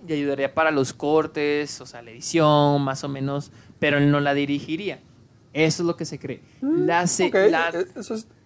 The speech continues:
Speaker 2: al estilo Natural Born Killers.
Speaker 1: Ándale, exacto. O como,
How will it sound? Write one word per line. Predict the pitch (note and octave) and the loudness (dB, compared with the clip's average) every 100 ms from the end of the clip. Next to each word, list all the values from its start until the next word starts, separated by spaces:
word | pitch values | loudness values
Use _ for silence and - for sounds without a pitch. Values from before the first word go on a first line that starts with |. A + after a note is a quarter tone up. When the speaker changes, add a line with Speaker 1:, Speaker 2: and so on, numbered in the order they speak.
| _ | _
Speaker 2:
al | F#3 F#3+ | 4 4
estilo | F#3+ G3+ A3 A#3 G#3+ | 4 4 6 6 4
Natural | G3 G#3 G3 | 4 2 2
Born | E3+ F3+ | 2 -2
Killers. | F3+ F#3+ D3 C3+ - | 0 0 0 -2 -4
Speaker 1:
Ándale, | - E4 F4 D#4 C4+ | 2 4 4 2 0
exacto. | A3+ D4+ D4 A#3 | -2 0 2 2
O | F#3+ F#3+ | 2 2
como, | G3+ F#3+ F#3+ F#3+ F#3 F3 E3 D3+ | 2 4 4 4 4 4 2 0